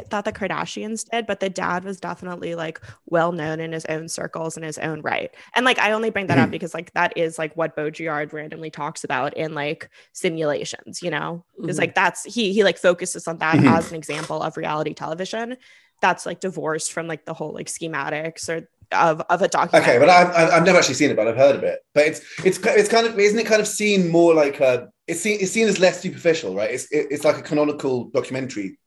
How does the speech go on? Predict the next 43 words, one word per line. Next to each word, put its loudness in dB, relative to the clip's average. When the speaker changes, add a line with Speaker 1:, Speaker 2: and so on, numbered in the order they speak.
Speaker 1:
now. -2
It, -4
it -2
was, 2
it 10
was, 6
wasn't 4
it 8
on 6
P 4
B 6
S? 0
I'm 0
not 4
really 0
a 0
scholar 0
of 0
reality -2
T -8
V, 4
but, 0
like, 2
in, -4
to, -4
in, -6
in 2
my 6
understanding, 2
like, 2
the 0
Osbournes 2
was -10
the -10
first, 4
was -4
it, -4
wasn't -2
the, 2
the -6
first, 4
like, 2
sitcom-esque 0